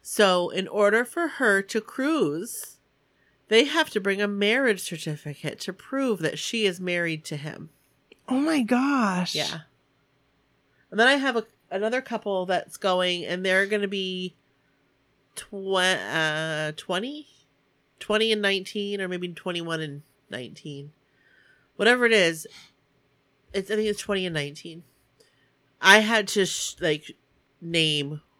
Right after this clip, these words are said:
Speaker 1: who the responsible adult is
Speaker 2: Oh my
Speaker 1: traveling. And they have to
Speaker 2: gosh.
Speaker 1: be in a cabin that's either right next door that shares a wall or directly across the hall.
Speaker 2: Are you serious?
Speaker 1: Yeah.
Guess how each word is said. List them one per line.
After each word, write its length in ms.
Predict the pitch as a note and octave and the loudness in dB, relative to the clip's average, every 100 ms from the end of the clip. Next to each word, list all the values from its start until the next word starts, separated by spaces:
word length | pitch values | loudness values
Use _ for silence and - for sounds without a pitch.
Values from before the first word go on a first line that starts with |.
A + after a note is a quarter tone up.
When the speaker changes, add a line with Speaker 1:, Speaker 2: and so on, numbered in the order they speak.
| _ - | _ -6
Speaker 1:
who 380 | A3+ G3 F3+ E3+ | -2 0 0 0
the 140 | D#3 | -2
responsible 680 | C#3+ D3+ - D3 D3 D#3 C#3+ | -2 -4 -4 -4 -4 -6 -4
adult 340 | C3+ B2+ B2+ | -4 -6 -6
is 540 | C3 - - - - _ _ _ _ - | -10 -12 -16 -18 -20 _ _ _ _ 0
Speaker 2:
Oh 100 | C#4+ | 4
my 60 | |
Speaker 1:
traveling. 280 | F4+ D#4 G3+ | 6 6 8
And 220 | G3+ C4 | 8 10
they 40 | G#3 | 12
have 260 | F3 E3+ | 10 8
to 80 | - | 2
Speaker 2:
gosh. 60 | E3+ | -2
Speaker 1:
be 260 | F3+ F3+ - - - - | -2 -2 -6 -20 -16 -6
in 100 | F3+ | -4
a 40 | F3+ | -2
cabin 420 | F#3 E3+ E3+ E3+ | 0 2 2 0
that's 180 | D#3+ F3+ | -2 -2
either 180 | E3 | -2
right 220 | D#3 D#3+ E3+ | 0 0 0
next 260 | D#3+ - | -6 -6
door 220 | F3 E3 F3+ | -4 -2 -2
that 140 | - | -4
shares 240 | - E3 D#3 | -2 -2 -2
a 40 | |
wall 340 | C#3+ D3 D3+ - | -4 -2 0 -2
or 240 | D3 C#3+ - - | -4 -4 -8 -2
directly 320 | D#3 D3 D3+ | 0 0 -2
across 320 | C3+ C#3 C3+ | -6 -6 -8
the 100 | - | -10
hall. 260 | C3 A#2 - - | -12 -12 -8 0
Speaker 2:
Are 100 | G#3 | 2
you 160 | B3 | 2
serious? 800 | C4 - G3 F#3 G3+ A#3+ C4+ - | -2 2 2 4 2 0 -2 -4
Speaker 1:
Yeah. 220 | - A3 | -6 -6